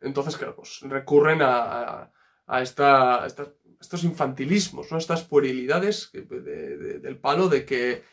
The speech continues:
"No, los fascistas y grupúsculos ultraderechistas y demás", como estamos viendo con los transportistas, ¿no? Pero bueno, vamos paso a paso, ¿no? Primeramente, o sea, este gobierno lo que ha realizado es un reformismo insuficiente,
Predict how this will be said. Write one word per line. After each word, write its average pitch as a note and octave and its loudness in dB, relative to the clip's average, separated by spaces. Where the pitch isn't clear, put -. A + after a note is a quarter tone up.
"No, D#3 4
los C3+ 0
fascistas C#3 -14
y C3 -6
grupúsculos C3+ -8
ultraderechistas C3+ -8
y C3+ -8
demás", C3+ -4
como C3 -8
estamos B2+ -6
viendo A#2+ -8
con A#2 -8
los C3 -8
transportistas, D#3+ -4
¿no? F3 -10
Pero D3+ 2
bueno, F3+ 4
vamos B3 4
paso - -14
a - -16
paso, - -16
¿no? E3+ -8
Primeramente, A#3 6
o D3 0
sea, C3+ 0
este F3 0
gobierno D#3+ 4
lo C#3 4
que D3 -2
ha C#3+ 0
realizado C#3+ 4
es C#3 0
un C3+ -6
reformismo C3+ -6
insuficiente, - -10